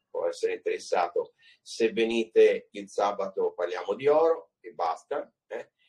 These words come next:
Se venite poi il giorno successivo, il giorno successivo possiamo parlare di tutte le cose di cui mi occupo io e anche di oro,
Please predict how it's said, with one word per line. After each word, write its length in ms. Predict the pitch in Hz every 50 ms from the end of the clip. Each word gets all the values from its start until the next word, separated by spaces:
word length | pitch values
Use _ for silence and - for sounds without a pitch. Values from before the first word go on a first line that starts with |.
| _ _
Se 460 | _ - - - 139 131 113 - _ _
venite 460 | - 104 107 113 117 110 - - 95
poi 200 | - - 110 101
il 80 | 101 98
giorno 260 | - 117 110 117 120
successivo, 720 | 101 98 107 101 117 151 - - - 113 113 117 139 147
il 80 | 143 110
giorno 160 | 104 104 101
successivo 560 | 104 104 98 - 147 - - 101 101 117 117
possiamo 380 | - 117 107 - - 95 113 113
parlare 420 | - 120 120 107 98 95 101 110
di 120 | 113 131 131
tutte 380 | - 117 117 117 - - -
le 100 | 87 -
cose 300 | - 107 104 101 90 -
di 100 | - 87
cui 160 | - 101 101
mi 80 | 107 123
occupo 380 | 147 156 - - - 196 - -
io 240 | 117 110 107 -
e 160 | - - - 131
anche 360 | 143 190 202 - - - -
di 120 | - 90
oro, 380 | 90 82 80 82 - - -